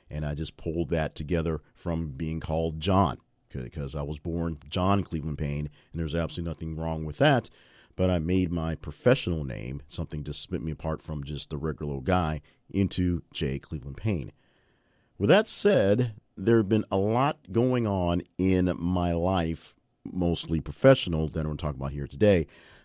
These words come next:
that has not really rocked and rolled in the way it should have, which brings up the why I have my love-hate with personal development.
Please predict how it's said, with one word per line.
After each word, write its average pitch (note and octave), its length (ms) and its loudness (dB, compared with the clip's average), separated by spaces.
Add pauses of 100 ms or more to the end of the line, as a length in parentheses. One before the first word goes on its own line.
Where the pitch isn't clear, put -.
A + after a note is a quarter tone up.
(100)
that F#2+ 260 2
has G2+ 260 -2
not C#3 300 0 (100)
really A2+ 360 0
rocked F2+ 440 -2
and D#2+ 300 -6
rolled E2+ 380 2 (360)
in D#2 600 -4
the D#2+ 100 -2
way D2+ 280 -2
it C#2+ 100 -4
should A2+ 240 2
have, C2 340 -6
which E2 460 -8
brings D#2+ 420 -6
up D#2 140 -8
the D#2 160 -6
why D2+ 600 -6
I D2+ 60 -4
have D2+ 260 -4
my D#2 400 -6
love-hate D#2+ 680 -6
with D2 260 -6
personal C#2+ 320 -10
development. F#2 440 0